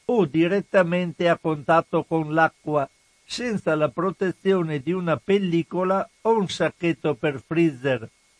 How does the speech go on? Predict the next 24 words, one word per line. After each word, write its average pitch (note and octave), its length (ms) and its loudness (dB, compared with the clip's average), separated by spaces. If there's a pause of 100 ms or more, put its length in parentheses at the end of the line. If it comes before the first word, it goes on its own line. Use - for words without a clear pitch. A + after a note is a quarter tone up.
(160)
per A3+ 220 2
il G#3 260 2
rischio E3 480 0
di D#3 160 -2
perdere E3+ 840 0
nutrienti D#3+ 920 -2
nell'acqua. C3+ 760 -2 (1000)
Lo A#3+ 200 -2
scongelamento F3+ 1080 0
dovrebbe D#3+ 540 -2
avvenire E3 600 0
in C#3+ 160 -4
frigorifero D#3 1000 -2 (720)
oppure F#3+ 600 0
nel D#3+ 240 -2
forno F3 420 -2
a E3 40 0
microonde, D3+ 960 -2
selezionando D3 1040 -2
gli C3 140 -6
appositi D#3 720 0
programmi D3+ 800 0
di C#3 180 -6
defrost D#3+ 840 -2